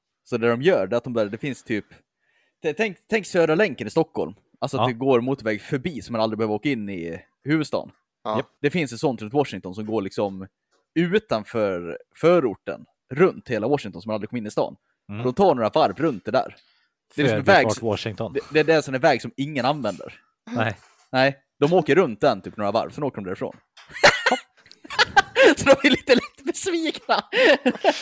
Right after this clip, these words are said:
Speaker 1: De bara, "Vi åker några varv, visar vårt missnöje", så åker de och tutar och viftar flaggor bara, "Du, du." <laughs>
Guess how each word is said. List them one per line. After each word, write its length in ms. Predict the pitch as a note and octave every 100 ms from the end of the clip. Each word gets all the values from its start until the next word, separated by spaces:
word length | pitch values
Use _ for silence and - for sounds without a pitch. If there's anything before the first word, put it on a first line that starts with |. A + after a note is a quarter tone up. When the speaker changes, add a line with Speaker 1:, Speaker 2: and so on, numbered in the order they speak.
| A4 G4
Speaker 1:
De 140 | F3 D#3
bara, 160 | G2+
"Vi 100 | -
åker 260 | G#3+ G#3+ -
några 180 | F3+ F3+
varv, 320 | G3 D#3 B2
visar 320 | B2+ F#3 F#3
vårt 80 | E3
missnöje", 400 | F3+ G#3 D#3 B2+
så 80 | D#3
åker 120 | C#3+
de 40 | C3
och 60 |
tutar 280 | D3 D3+ C#3
och 60 | A#2+
viftar 180 | C3+
flaggor 280 | A#2+ C#3 B2+
bara, 100 | F#2+ -
"Du, 160 | F#4+ G#4
du." 280 | G#4 G#4 G#4+ - C5 - C6 E5 - - - _ - - _ -
<laughs> 260 | - -